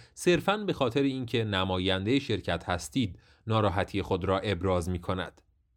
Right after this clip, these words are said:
به نرمی مکالمه را به جریان اصلی برگردانید و سعی کنید مشکل را حل کنید و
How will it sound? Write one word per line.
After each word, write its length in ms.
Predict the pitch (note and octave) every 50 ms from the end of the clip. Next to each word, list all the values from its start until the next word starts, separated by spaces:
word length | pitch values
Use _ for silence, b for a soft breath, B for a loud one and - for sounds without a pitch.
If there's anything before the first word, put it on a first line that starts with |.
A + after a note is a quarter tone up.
| _ _ -
به 120 | G#2+ A2+
نرمی 480 | A2 G#2+ G2+ F#2+ F#2+ A#2 C3+ C#3 C3 B B B B B
مکالمه 480 | C#3+ D#3 D#3 - D#3 C3+ C3 B2 B2 B2
را 140 | A2+ G#2+ G2
به 120 | F#2+ G2+
جریان 480 | G2 G#2 A#2+ A#2+ A#2+ A#2 A#2 C3 C#3 C#3
اصلی 420 | C3+ G2+ G#2 G#2 - - C3 D3+
برگردانید 880 | D#3 E3 F3+ F3 E3 D#3+ E3 D#3+ D#3+ D#3 D3+ D3+ D3+ D3+ D3+ D3+ C3+ A#2+ A#2+
و 140 | B2+ B2+ A#2+ b b b
سعی 320 | b - - F#2+ F2+ F#2 F#2+
کنید 360 | - B2 A#2+ A#2+ A#2+ A2+ A2
مشکل 440 | G#2+ F#2+ E2+ - - - G#2 G2 F2+
را 180 | F2+ F#2 E2+
حل 260 | D#2 - - C#3+ E3 F3
کنید 360 | F3 - E3+ E3 E3 D#3+ D3
و 200 | D3+ D3+ D3+